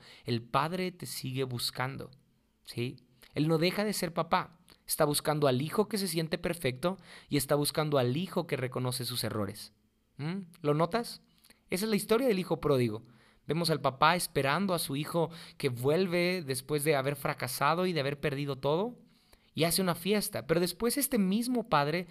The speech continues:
sale por su hijo que está en su mejor momento, es un hijo trabajador, es un hijo bueno, es un hijo aparentemente perfecto, y por él también está interesado el padre. Jesús está predicando Lucas quince a dos tipos de audiencias.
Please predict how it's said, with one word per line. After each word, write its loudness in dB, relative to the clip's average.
sale 0
por 0
su 0
hijo -2
que 2
está -2
en 2
su 0
mejor 4
momento, 0
es 0
un 0
hijo -2
trabajador, 0
es -2
un -4
hijo -4
bueno, 0
es -6
un -6
hijo -4
aparentemente -2
perfecto, -4
y -2
por 2
él 0
también -2
está -4
interesado -4
el -4
padre. -2
Jesús 2
está 2
predicando 2
Lucas 0
quince -2
a 2
dos 0
tipos -4
de 2
audiencias. -4